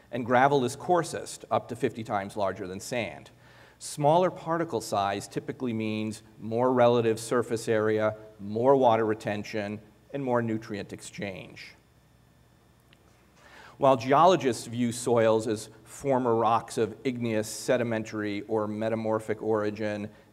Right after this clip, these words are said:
disgorged from the earth over millions of years, grapevines primarily care about two properties of soils: water retention and heat retention.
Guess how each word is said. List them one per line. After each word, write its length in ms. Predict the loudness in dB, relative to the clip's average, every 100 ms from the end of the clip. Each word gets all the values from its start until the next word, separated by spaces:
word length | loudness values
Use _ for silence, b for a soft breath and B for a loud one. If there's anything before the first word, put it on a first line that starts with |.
| _ -10
disgorged 640 | -8 -4 2 6 4 2
from 200 | -4 -4
the 140 | -2 2
earth 260 | 2 2
over 180 | -2 -2
millions 400 | -2 -2 -2 -4
of 100 | -8
years, 520 | -2 -2 -2 -4 -10 -16 b b b b b
grapevines 680 | 4 4 6 4 4 0 -4
primarily 600 | -2 0 2 4 4 2
care 360 | -2 0 2 2
about 420 | 2 2 2 -2
two 140 | -10
properties 560 | -2 0 0 -4 -10 -10
of 100 | -12
soils: 640 | -6 -4 -4 -6 -8 -10 -20 b b -10
water 360 | 2 4 4
retention 640 | 2 0 -4 -4 -8 -8 -10 -16 _ -12
and 120 | -10
heat 200 | -12 -12
retention. 600 | -12 -10 -12 -14 -16 -16